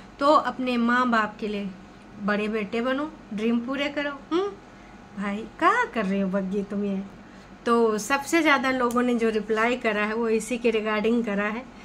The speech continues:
पीसीओडी। कोई कह रहा ऊना में गायनी के पास जाओ, कोई कह रहा ये करो वो करो, मतलब सब चिंता जाहिर कर रहे हैं।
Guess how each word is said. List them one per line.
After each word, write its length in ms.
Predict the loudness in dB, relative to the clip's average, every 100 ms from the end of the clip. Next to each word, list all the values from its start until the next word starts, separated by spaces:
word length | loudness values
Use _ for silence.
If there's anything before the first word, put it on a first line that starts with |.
| -20 -4
पीसीओडी। 680 | -2 2 2 2 4 2 0 2
कोई 160 | 2 4
कह 200 | 2 4
रहा 140 | 2
ऊना 340 | 2 2 4 4
में 360 | 2 2 -2 -6 -14 -20 -10 2
गायनी 380 | 4 6 4 2
के 100 | 0
पास 280 | 2 2 4
जाओ, 200 | 2 2
कोई 220 | 2 0
कह 160 | 0 0
रहा 140 | 2
ये 220 | 2 0
करो 280 | 0 0 0
वो 240 | 0 0 0
करो, 260 | 0 0 0
मतलब 320 | -2 -4 -6
सब 300 | -4 -4 -2
चिंता 420 | 2 2 2 0
जाहिर 320 | 0 0 -2
कर 180 | -4 -2
रहे 140 | 0 0
हैं। 280 | 0 -4